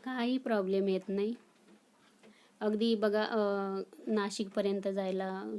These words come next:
दोन तास लागायचे तर अगदी एक तासामध्ये समृद्धीवरून येतं एवढा फरक पडतो. आणि बघू शकता आणि सुंदर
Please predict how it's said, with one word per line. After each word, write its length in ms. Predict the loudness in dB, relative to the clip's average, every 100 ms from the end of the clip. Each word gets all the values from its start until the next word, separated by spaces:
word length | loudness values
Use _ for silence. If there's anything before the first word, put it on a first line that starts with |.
| -6
दोन 300 | 0 0 0 -2
तास 180 | -4 -4
लागायचे 400 | -4 -2 -2 -4
तर 100 | -6
अगदी 220 | -4 -4
एक 140 | -4 -4
तासामध्ये 520 | -6 -6 -6 -4 -4
समृद्धीवरून 800 | -4 -4 -2 -2 0 0 0 0
येतं 220 | 0 -2
एवढा 240 | -2 -2 -4
फरक 320 | -2 -2 -2 -4
पडतो. 380 | -6 -6 -8 -10 _ _ -20 -20 -20 _
आणि 240 | -8 -4 -2
बघू 240 | -2 -2
शकता 340 | -4 -8 -8 -6
आणि 180 | -4
सुंदर 600 | -4 2 4 6 4 2